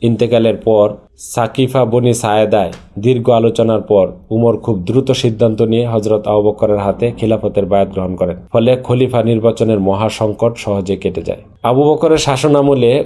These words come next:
উমর রাদিয়াল্লাহু তাআলা আনহু তার একজন প্রধান উপদেষ্টা হিসেবে দায়িত্ব পালন করেন।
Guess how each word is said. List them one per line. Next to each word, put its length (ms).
উমর 260
রাদিয়াল্লাহু 380
তাআলা 220
আনহু 200
তার 260
একজন 340
প্রধান 580
উপদেষ্টা 480
হিসেবে 300
দায়িত্ব 320
পালন 240
করেন। 220